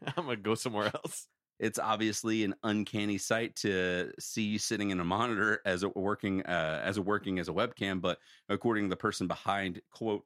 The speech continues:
Speaker 2: the iCam, that is what it's called,
Speaker 1: Ah.
Speaker 2: Mark Ticer, uh, there, there's more to it than that. Uh, it, it's basically just kind of more of, like, a,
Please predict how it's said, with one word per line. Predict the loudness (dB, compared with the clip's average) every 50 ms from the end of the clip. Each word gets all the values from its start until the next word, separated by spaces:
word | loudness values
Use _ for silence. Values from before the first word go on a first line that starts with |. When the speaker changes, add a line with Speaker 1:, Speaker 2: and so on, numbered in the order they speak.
| _ _
Speaker 2:
the | -4 -4 0
iCam, | 0 0 0 0 -2 -8 -10 -10 -10 -12 -14 -16 _ _
that | 0 0
is | 0 0
what | 0 0 0 0
it's | -2 -6
called, | -4 -2 -2 -2 -2 -2
Speaker 1:
Ah. | 0 2 4 4 4 4 6 6 6 6 6 6
Speaker 2:
Mark | 4 4 2 -2 -2
Ticer, | -2 0 0 0 -2 -2 -2 -2 -2 -4 -10 _ _ _ _ _ _
uh, | 0 2 2 2
there, | 2 2 2 2 2 2
there's | 2 0 2 2
more | 2 2 2 2
to | 2 2 2 2
it | 2 0
than | -2 0
that. | 0 2 0 0 -2 -6 _ _ -2
Uh, | 0 2 2 2 0 -2
it, | -2 -4 -4 -6 -10
it's | -10 -10 -10
basically | -4 -2 -2 -2 -2 -4 -6 -4 -4 -4
just | -4 -4 -6 -6 -8
kind | -8 -8 -6 -6
of | -4 -4
more | -4 -2 -2 -2 0 0 -2 -2
of, | -2 -4
like, | -6 -4 -2
a, | -2 -2 -2 -2 -4